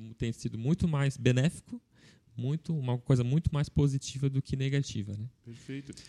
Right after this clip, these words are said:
Speaker 2: E eu acho que esse pa-, isso passa muito pela organização, como você falou, né? Ou seja, realmente um respeitar o outro, né? Vocês têm
Speaker 1: Uhum.
Speaker 2: as áreas bem definidas e evita uma série de conflitos, ou seja, a palavra final é daquele que é responsável pela área e, de fato, se respeita isso, né?
Speaker 1: Uhum.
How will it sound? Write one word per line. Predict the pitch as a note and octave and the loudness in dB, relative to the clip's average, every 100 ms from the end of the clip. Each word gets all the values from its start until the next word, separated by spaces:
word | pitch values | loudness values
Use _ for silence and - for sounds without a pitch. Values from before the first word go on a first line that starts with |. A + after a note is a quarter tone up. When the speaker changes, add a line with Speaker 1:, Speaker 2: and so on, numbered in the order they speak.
| _ | _
Speaker 2:
E | |
eu | B2 | -4
acho | C#3 | -2
que | C#3+ | -2
esse | D3 - | -2 0
pa-, | D#3 D#3 - | 0 0 2
isso | D3 | 2
passa | D3+ D3 | 2 4
muito | D3 - | 2 6
pela | D3 | 6
organização, | D3 D3 C3+ C3 D3 | 8 8 6 4 4
como | D3 | 6
você | C3+ - C#3 | 4 2 2
falou, | D3 D3+ D3 | 4 6 6
né? | A#2 | 6
Ou | A2+ | 4
seja, | - A#2 | 2 2
realmente | G#2+ G#2+ B2+ B2+ - - | 2 2 2 0 -4 2
um | D3+ | 4
respeitar | F#3+ - F3+ F#3 | 4 -2 -6 -2
o | F3+ | -2
outro, | G3+ F#3 A#2+ | 0 0 0
né? | G2+ C3+ | -2 0
Vocês | B2+ A#2 A2+ | -2 -4 0
têm | B2 | 0
Speaker 1:
Uhum. | |
Speaker 2:
as | A#2+ | 0
áreas | C3 B2 B2+ | -2 -2 0
bem | C#3 | 0
definidas | C3+ C3 B2+ C3+ E3+ G3 G#3 - - - - _ _ | 0 0 2 4 4 0 -8 -12 -20 -20 -20 _ _
e | A#2+ A#2+ C3 B2 - - | -2 0 0 -2 -6 -10
evita | D#3 G3+ A3+ | -6 -4 -2
uma | G#3+ | -4
série | G3 G#3+ F#3+ | -4 -4 -4
de | |
conflitos, | G3 G3 A#3 A3+ - | -4 -4 0 -2 -2
ou | B2 | -6
seja, | C3+ C3 A#2+ | -4 -2 -2
a | G#2+ | -6
palavra | C3 C3+ C#3 | -8 -8 -8
final | C#3 D3 D3 C#3 | -4 -2 -2 -4
é | E3+ | -4
daquele | E3 D#3+ D#3 | -8 -6 -6
que | D3+ | -2
é | D3 | -2
responsável | D3 C3 C3 C#3 C3+ | -2 -4 -4 -4 -4
pela | C#3+ C3 | -4 -4
área | A#2+ C#3+ F#3 G#3+ - _ - | -2 -2 -4 -6 -12 _ -12
e, | |
de | E3 | -10
fato, | - F#3+ G3 | -8 -8 -8
se | - | -6
respeita | G3 F#3 A3+ G#3+ C#3 | -4 -4 -6 -6 -4
isso, | A2 G#2+ - | -2 -2 -4
né? | A2 F#3 - | -4 -6 -6
Speaker 1:
Uhum. | B2 A#2+ A2+ | -6 -4 -4